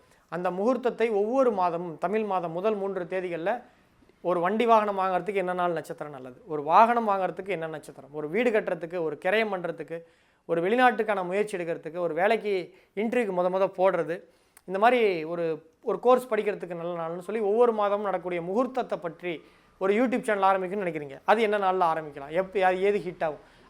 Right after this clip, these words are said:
அப்படின்றத பத்தி, முகூர்த்தத்தை பத்தி ஒவ்வொரு மாதமும் நான் போட்டு வரேன். So அதோட லிங்க்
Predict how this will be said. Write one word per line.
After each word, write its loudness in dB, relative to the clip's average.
அப்படின்றத 2
பத்தி, -4
முகூர்த்தத்தை -2
பத்தி -4
ஒவ்வொரு 6
மாதமும் 0
நான் -8
போட்டு -4
வரேன். -6
So -4
அதோட 2
லிங்க் -4